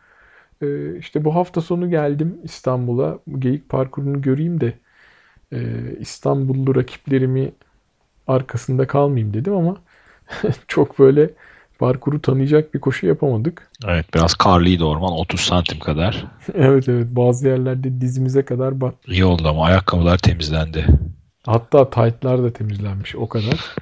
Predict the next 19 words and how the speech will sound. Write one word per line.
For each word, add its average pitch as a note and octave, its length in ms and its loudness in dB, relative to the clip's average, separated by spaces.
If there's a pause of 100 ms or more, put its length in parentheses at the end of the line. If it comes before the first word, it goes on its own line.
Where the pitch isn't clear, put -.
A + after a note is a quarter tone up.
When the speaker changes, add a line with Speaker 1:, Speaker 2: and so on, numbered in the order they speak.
(180)
Speaker 1:
<laughs> - 540 2 (540)
Ee, C3 540 -2
şey, C#3 300 0 (320)
pek C3 220 0
böyle D3 260 4
parkuru D#3 460 0
göremedim C#3 540 4
ben. G2 100 -6
Hani G#2 340 -12 (360)
zaten B2 440 2
zar B2 300 2
zor A#2+ 260 0
ilerlenen A2 720 -4
bir G#2+ 100 -8
durum G#2+ 280 -8
vardı. A#2 380 -8 (680)
Ama B3 140 2
şunu A#3+ 180 -2
anladım, F3 480 0